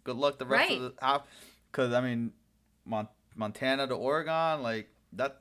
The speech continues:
Speaker 1: that means he's going straight up and then left. Like, I don't, I don't know what the, the, the route there is for that.
Speaker 2: Yeah, I don't know. I don't know. Maybe they get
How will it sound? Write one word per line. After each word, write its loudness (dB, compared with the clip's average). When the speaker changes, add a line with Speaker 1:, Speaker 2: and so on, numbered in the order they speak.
Speaker 1:
that 4
means 0
he's -4
going 0
straight 2
up 6
and -4
then 0
left. 2
Like, -2
I 4
don't, 2
I 0
don't 0
know 2
what 0
the, 0
the, -6
the -8
route -4
there -2
is -10
for -16
that. -12
Speaker 2:
Yeah, -2
I -2
don't -2
know. -2
I -8
don't -6
know. -4
Maybe -6
they -4
get -4